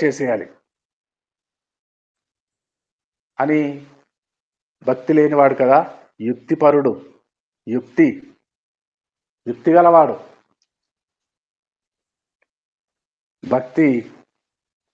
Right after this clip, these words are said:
భక్తి మనలను కాపాడుతుంది, దేవునితో సంబంధం ఏర్పాటు చేస్తుంది కదా,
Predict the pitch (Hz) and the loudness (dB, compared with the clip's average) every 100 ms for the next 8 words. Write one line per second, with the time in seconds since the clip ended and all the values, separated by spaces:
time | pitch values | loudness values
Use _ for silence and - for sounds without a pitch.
0 | _ _ _ _ _ _ _ _ _ _ | _ _ _ _ _ _ _ _ _ _
1 | _ _ - 113 117 147 131 131 127 123 | _ _ -8 -4 -2 0 2 4 2 0
2 | 117 113 - 113 113 120 120 123 113 - | -6 -10 -2 0 2 0 0 -6 -8 -10
3 | _ _ _ _ _ _ _ _ _ _ | _ _ _ _ _ _ _ _ _ _
4 | _ _ _ 120 120 131 135 123 117 117 | _ _ _ -2 0 0 -2 -2 0 0
5 | 127 127 120 127 117 127 120 123 117 120 | 2 2 4 2 2 0 0 -2 0 2